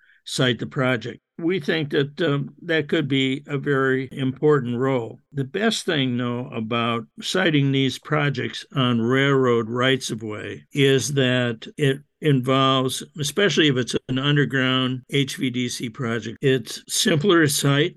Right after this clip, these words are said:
There's less environmental, uh, overhang. A routing and permitting doesn't result in years of regulatory processes. A railroad rights-of-way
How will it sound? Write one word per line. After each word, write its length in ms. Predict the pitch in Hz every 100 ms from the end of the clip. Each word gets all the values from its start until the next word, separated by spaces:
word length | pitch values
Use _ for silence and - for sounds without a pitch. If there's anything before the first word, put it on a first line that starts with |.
| _ 139
There's 300 | 131 120 -
less 520 | 120 139 139 - - _
environmental, 960 | 143 123 123 131 131 127 135 131 127 - _ _ _ -
uh, 200 | 123 -
overhang. 840 | 147 151 151 143 131 127 127 123 -
A 120 | 117
routing 500 | 113 139 156 165 151
and 180 | 143 143
permitting 720 | 147 143 143 135 131 131 139 - 143
doesn't 480 | 131 139 147 156 143
result 640 | 143 123 127 131 135 131
in 300 | 147 117 110
years 600 | 120 135 139 139 135 - -
of 440 | 147 123 117 117 -
regulatory 840 | 139 131 139 143 131 120 117 117
processes. 1000 | 113 127 131 123 120 107 - - - - _ -
A 180 | 123
railroad 560 | 123 143 156 151 143 127
rights-of-way 800 | 131 135 139 127 123 117 104